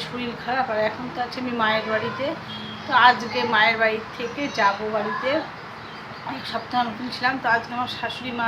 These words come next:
আসবে আবার ডাক্তার দেখানোর জন্য, বা হাড়ের ডাক্তারে, তো ওইখানে নিয়ে যাবো শাশুড়ি মাকে। আমার ননদ নিয়ে আসবে, বড় ননদ আসবে, তো ওর সাথেই আস-, মানে যাবো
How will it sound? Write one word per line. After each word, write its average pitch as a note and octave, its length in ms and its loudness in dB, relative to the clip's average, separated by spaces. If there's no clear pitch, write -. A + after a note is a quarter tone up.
আসবে A3+ 200 -6
আবার A3+ 260 0
ডাক্তার G#3+ 240 -2
দেখানোর G#3+ 420 -2
জন্য, A3+ 220 -2
বা A3 120 2
হাড়ের G#3+ 320 4
ডাক্তারে, G#3+ 540 -4
তো - 80 -6
ওইখানে C4+ 400 2
নিয়ে B3 300 -2
যাবো A#3+ 160 -2
শাশুড়ি B3 360 -4
মাকে। A#3 200 2
আমার C4 180 0
ননদ A#3+ 340 0
নিয়ে A3+ 260 -2
আসবে, G#3 260 -6
বড় A#3 240 4
ননদ A#3 260 -2
আসবে, A3+ 340 0
তো D#4+ 80 -4
ওর B3 200 -4
সাথেই C4+ 300 -4
আস-, B3 260 -4
মানে A#3 220 -4
যাবো A#3 300 6